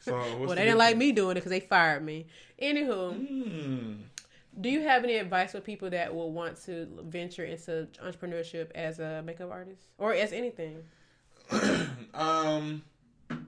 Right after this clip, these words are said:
Speaker 1: that you are gonna be broke. <laughs> I'm just playing out. Honestly, for real, for real, if you don't have, um, some type of trust fund or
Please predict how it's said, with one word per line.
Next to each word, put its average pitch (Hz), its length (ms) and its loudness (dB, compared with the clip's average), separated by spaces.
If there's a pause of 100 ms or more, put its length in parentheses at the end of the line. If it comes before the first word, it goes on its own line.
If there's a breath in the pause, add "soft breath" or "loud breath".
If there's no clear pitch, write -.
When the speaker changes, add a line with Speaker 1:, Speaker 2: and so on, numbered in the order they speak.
(1040 loud breath)
Speaker 1:
that 135 200 -2
you 190 100 8
are 147 120 12
gonna 139 240 6
be 151 100 4
broke. 131 560 8
<laughs> - 720 4
I'm 175 180 10
just 165 120 0
playing 143 220 4
out. 135 220 4 (140)
Honestly, 170 400 6
for 135 160 -2
real, 123 160 6
for 131 140 0
real, 113 120 4
if 123 80 -4
you 143 60 2
don't 170 200 0
have, 123 440 8 (580 loud breath)
um, 104 640 -2
some 117 220 -6
type 107 340 0
of 90 500 -2
trust 170 360 6
fund 143 640 2
or 98 600 2